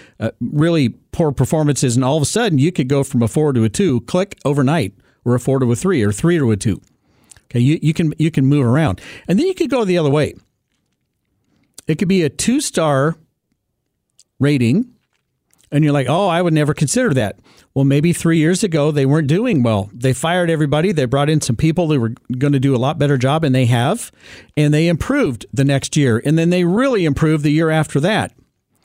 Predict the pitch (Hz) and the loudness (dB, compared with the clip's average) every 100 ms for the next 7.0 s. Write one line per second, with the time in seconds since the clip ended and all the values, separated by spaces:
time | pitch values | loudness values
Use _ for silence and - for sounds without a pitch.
0 | - - - _ _ 151 170 170 139 - | -20 -20 -20 _ _ 0 0 -2 -4 0
1 | 220 202 185 196 180 175 220 160 - 156 | 2 2 2 2 2 0 0 -2 -2 -2
2 | 208 196 190 180 180 - - 180 160 175 | -2 -2 -2 0 -2 -4 -4 0 0 0
3 | 135 - - _ 143 123 131 110 107 104 | -2 -6 -14 _ -2 0 2 2 2 0
4 | - _ _ _ _ _ _ _ _ _ | -4 _ _ _ _ _ _ _ _ _
5 | - 170 147 - 127 160 233 254 240 233 | -6 -2 -2 -2 0 0 2 0 2 2
6 | 175 220 - 151 - 113 - 123 135 | 2 0 0 -2 0 -2 0 0 0